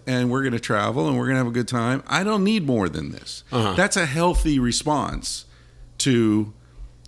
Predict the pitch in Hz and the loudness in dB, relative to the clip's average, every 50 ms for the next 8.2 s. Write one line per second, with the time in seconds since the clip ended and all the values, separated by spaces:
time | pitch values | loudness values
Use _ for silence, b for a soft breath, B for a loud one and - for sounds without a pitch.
0 | - - - - - - 143 143 131 - - - - - 95 - - - - - | -18 -16 -14 -8 -4 0 0 2 2 0 -2 -6 -6 -6 -8 -8 -10 -12 -16 -20
1 | - - - - - 104 104 104 127 - - - 120 107 104 95 76 - 117 120 | -18 -14 -6 -2 0 2 2 2 0 0 -2 -2 -2 -2 -2 -2 0 2 2 4
2 | 143 190 202 180 156 123 107 - 127 101 92 - - - 98 98 95 90 - 98 | 4 4 4 4 4 2 2 2 0 0 0 0 -2 -2 -2 -2 -2 -2 -4 -4
3 | 80 - - - 82 87 78 82 90 90 87 87 104 98 - - - - - - | -6 -6 -6 -6 -6 -6 -4 -2 -2 -2 0 0 0 0 -2 -4 -12 -18 -18 -18
4 | - - - 117 92 - 117 117 117 110 95 95 85 85 - - - - - - | -8 -4 -2 0 0 2 2 2 2 2 0 0 0 -2 -4 -6 -8 -10 -16 -18
5 | - - - - - - 95 85 80 90 90 87 87 85 85 85 - - - - | -20 -20 -20 -16 -8 -4 -4 -2 0 0 0 0 0 0 -2 -4 -6 -10 -16 -20
6 | - - - - 87 85 82 85 82 82 - - - 120 101 98 95 90 80 87 | -16 -12 -8 -8 -6 -6 -8 -10 -8 -8 -6 -2 -2 0 0 0 0 -2 -4 -4
7 | 87 82 - 98 90 87 87 87 85 98 117 110 85 80 82 - - 143 143 139 | -6 -6 -6 -6 -6 -6 -4 -4 -4 -4 -4 -4 -4 -8 -10 -6 -6 -4 -4 -4
8 | 131 92 B | -4 -6 B